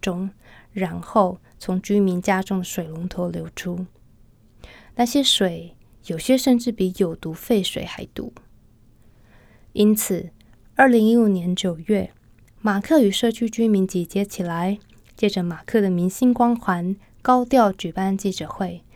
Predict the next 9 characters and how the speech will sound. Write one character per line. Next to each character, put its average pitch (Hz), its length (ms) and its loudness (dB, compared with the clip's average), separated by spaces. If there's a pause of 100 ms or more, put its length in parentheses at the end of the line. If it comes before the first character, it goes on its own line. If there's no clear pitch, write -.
(220)
将 285 220 0
这 269 100 -2
个 226 140 2
问 214 260 2
题 175 320 -8
公 214 240 2
诸 214 280 -2
于 160 100 -6
世。 - 380 -8